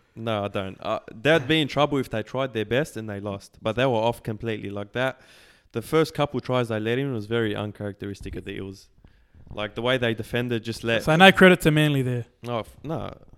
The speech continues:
Speaker 1: Manly turned up to play and they
Speaker 2: That's
Speaker 1: won
Speaker 2: it.
Speaker 1: the game.
Speaker 2: So they put 'em off.
Speaker 1: They out-enthused Parramatta. But
Speaker 2: That's,
Speaker 1: I,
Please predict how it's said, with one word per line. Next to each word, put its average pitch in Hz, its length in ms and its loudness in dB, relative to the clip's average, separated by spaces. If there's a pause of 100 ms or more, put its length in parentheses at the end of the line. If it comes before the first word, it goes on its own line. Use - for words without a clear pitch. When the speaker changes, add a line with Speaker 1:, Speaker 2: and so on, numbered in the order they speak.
(300)
Speaker 1:
Manly 139 280 -2
turned 117 260 -4
up 135 140 -4
to 110 80 -12
play 123 220 -8
and 107 80 -8
they - 40 -2
Speaker 2:
That's 139 100 0
Speaker 1:
won 131 100 0
Speaker 2:
it. 180 60 2
Speaker 1:
the - 60 -2
game. - 20 -12
Speaker 2:
So 151 140 4
they 165 100 8
put 202 160 6
'em 208 100 6
off. - 160 -2
Speaker 1:
They 147 200 4
out-enthused 139 680 0 (160)
Parramatta. 123 500 -6 (440)
But - 100 4
Speaker 2:
That's, 113 140 -2
Speaker 1:
I, - 40 -8